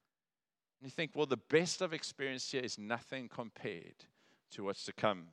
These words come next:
Randy Alcorn said this, "Every joy on earth is an inkling, a whisper of greater joy."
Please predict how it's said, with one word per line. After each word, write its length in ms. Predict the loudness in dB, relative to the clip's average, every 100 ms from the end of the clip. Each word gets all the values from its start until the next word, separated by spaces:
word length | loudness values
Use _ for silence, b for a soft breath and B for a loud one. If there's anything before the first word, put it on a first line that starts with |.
| 4
Randy 340 | 8 8 8
Alcorn 400 | 8 8 6 2
said 300 | 4 4 6
this, 440 | 6 6 2 -4 -8 b b b b b _ 8
"Every 380 | 8 8 4
joy 480 | 4 2 6 10 10
on 160 | 10 6
earth 380 | 6 6 6 4
is 160 | 2 4
an 100 | 2
inkling, 500 | 2 2 2 0 -2 _ _ _ _ _ _ _ _ _
a 100 | 0
whisper 720 | 4 10 10 10 2 4 4 6
of 220 | 4 2 0
greater 480 | 4 6 6 0
joy." 380 | -2 -2 0 0